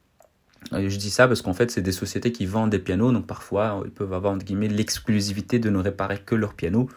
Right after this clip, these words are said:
Peut-être que ça peut, ça peut arriver. Euh, et donc, bah, quels sont, quels sont vos tarifs ? Donc là, il m'explique. Donc là, bah, il parle un peu plus. Euh, il me dit, « Voilà, ça dépend, mais en tout cas, moi, mes tarifs, c'est quatre-vingts euros, mais, euh,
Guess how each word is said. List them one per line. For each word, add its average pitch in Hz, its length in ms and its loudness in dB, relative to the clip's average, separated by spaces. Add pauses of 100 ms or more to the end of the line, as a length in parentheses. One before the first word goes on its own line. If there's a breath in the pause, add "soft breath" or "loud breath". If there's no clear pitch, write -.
(300 soft breath)
Peut-être 104 340 -2
que 98 220 -8
ça - 160 -6
peut, 98 280 -8
ça 104 120 -10
peut 98 140 -4
arriver. 90 320 0 (800 loud breath)
Euh, 101 800 4
et 113 80 6
donc, 160 220 10
bah, 104 220 10
quels 113 140 6
sont, 147 280 4
quels 117 160 4
sont 117 160 -2
vos 107 160 -2
tarifs ? - 280 -6
Donc 90 200 2
là, 135 80 10
il 127 80 8
m'explique. 117 580 2 (180)
Donc 90 220 2
là, 107 140 6
bah, 98 160 -2
il 85 100 -4
parle 107 320 4
un 104 60 4
peu 131 200 4
plus. - 480 -2 (140)
Euh, 98 760 -2
il 104 140 -4
me 98 100 -2
dit, « 107 200 -2
Voilà, 110 480 0
ça 113 240 -6
dépend, 120 640 2
mais 113 80 2
en 95 100 0
tout - 160 -8
cas, 120 340 6
moi, 110 440 4
mes 101 140 0
tarifs, 107 540 -2
c'est 101 320 -2
quatre-vingts 98 440 0
euros, 123 260 4
mais, 120 360 4
euh, 113 100 2